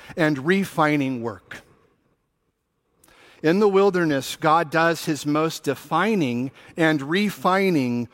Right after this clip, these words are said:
work in us. It's in the valley, in the desert, in the wilderness. We learn dependence anew. We learn humility.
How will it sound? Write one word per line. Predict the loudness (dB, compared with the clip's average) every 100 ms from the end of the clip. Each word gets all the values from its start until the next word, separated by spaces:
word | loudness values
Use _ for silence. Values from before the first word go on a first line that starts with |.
| _ -12
work | -2 2 2 0 -10 -18 _
in | -2 0
us. | 0 -4 -12 -16 -18 -6
It's | -4 0
in | 2 2
the | 0
valley, | 0 2 2 0 -2 -8 -18 -6 0
in | 0
the | 0
desert, | 0 2 2 0 -4 -6 -10 -20 -4
in | 0 2
the | 2
wilderness. | 4 4 4 2 0 -2 -4 -10 -14 -14 -8
We | -2 2
learn | 4 4 4 4
dependence | 0 0 0 2 0 -2 -8 -4
anew. | -2 0 0 -2 -8 -20 -18 0
We | 2
learn | 4 4 4 2
humility. | -2 0 2 2 2 0 -2 -2 -4